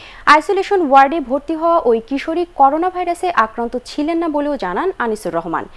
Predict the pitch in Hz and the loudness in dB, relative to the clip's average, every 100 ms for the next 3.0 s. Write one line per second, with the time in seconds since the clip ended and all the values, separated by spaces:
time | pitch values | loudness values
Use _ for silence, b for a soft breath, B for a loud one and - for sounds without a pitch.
0 | B B 240 214 196 240 392 453 B - | B B 0 2 4 4 2 0 B -2
1 | 311 320 269 233 320 381 427 - 370 403 | 0 2 0 2 4 4 2 -2 -2 0
2 | - 247 233 - 262 - 302 196 - | 0 -2 -2 -2 -4 -4 -6 -6 -6